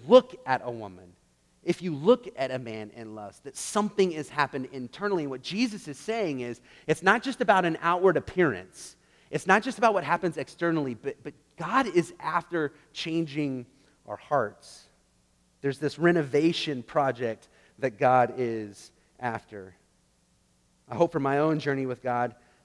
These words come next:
that it's not simply I go to God and I, and I think about Jesus when I need help or I need guidance, but I've invited him to move into my life, not just the neighborhood, but move into my life completely,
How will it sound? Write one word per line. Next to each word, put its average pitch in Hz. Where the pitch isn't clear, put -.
that 135
it's 139
not 160
simply 147
I 131
go 135
to 131
God 120
and 117
I, 110
and 127
I 120
think 139
about 123
Jesus 117
when 117
I 113
need 127
help 113
or 107
I 95
need 117
guidance, 104
but 117
I've 123
invited 143
him 160
to 147
move 151
into 147
my 123
life, 113
not 131
just 226
the 226
neighborhood, 135
but 120
move 175
into 170
my 143
life 123
completely, 101